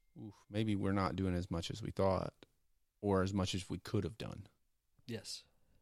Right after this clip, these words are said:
Speaker 1: Yeah, that's good.
Speaker 2: Yeah.
Speaker 1: Well, I think the other, the other thing, this is the last thing I had on my list, is
Speaker 2: That'd be number five for you, right? Yep.
Speaker 1: somewhere in there, yeah.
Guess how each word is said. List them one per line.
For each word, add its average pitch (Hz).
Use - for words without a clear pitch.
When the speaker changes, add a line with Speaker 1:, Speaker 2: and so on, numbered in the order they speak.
Speaker 1:
Yeah, 69
that's -
good. -
Speaker 2:
Yeah. -
Speaker 1:
Well, 131
I 127
think 127
the 120
other, 120
the 123
other 120
thing, 113
this 113
is 113
the 101
last 95
thing 90
I -
had 95
on 90
my 90
list, 90
is 92
Speaker 2:
That'd 120
be 120
number 113
five 117
for -
you, 123
right? -
Yep. -
Speaker 1:
somewhere 92
in 90
there, 87
yeah. 92